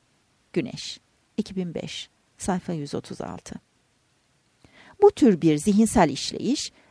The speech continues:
bizde adlarına allame diyebileceğimiz, inanılmaz düzeyde bilgi yüklü, adeta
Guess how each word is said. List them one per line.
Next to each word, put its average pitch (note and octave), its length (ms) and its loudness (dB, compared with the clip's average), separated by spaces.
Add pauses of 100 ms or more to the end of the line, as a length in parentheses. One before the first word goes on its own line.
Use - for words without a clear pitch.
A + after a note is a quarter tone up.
(120)
bizde C#4+ 400 4
adlarına F#3+ 640 2 (320)
allame A3 580 6 (120)
diyebileceğimiz, C#3+ 1000 -2 (360)
inanılmaz F3+ 600 2
düzeyde D3 480 2
bilgi C#3+ 260 -6
yüklü, G3+ 460 -2 (340)
adeta B3+ 580 2